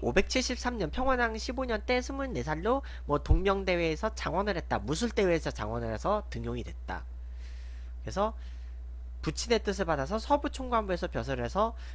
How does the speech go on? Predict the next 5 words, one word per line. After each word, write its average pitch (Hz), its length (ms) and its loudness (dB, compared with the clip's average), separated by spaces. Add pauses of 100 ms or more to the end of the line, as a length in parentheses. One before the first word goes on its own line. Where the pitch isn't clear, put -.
(140)
돌궐, 147 640 8 (520)
거란, 127 540 4 (340)
말갈의 170 520 4
사신으로 226 440 -4
갔었다. - 420 -8